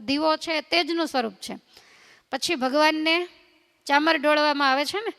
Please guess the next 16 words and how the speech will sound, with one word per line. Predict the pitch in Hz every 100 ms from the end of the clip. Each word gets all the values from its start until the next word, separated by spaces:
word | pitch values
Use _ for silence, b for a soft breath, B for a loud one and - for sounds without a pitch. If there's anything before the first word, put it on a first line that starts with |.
| _ _
હરિકૃષ્ણ | 247 262 285 - 294
મહારાજને | 277 277 277 262 269
પણ | 254 277
શણગાર | 262 247 262 277 269
આરતી | 262 -
પછી | 240 254 - 277 330 - b b b b b b _
ચામર | 240 247 285 311
કરવામાં | 320 285 277 269 262 269 285
આવે. | 330 285 254
તો | - 254
ચામર | - 254 294 294
કરે | - 311 302
એટલે | 302 302 302 294 277
શેની | 269 294 311
ઉત્પત્તિ | 311 - 320 - 320
થાય? | 311 311 339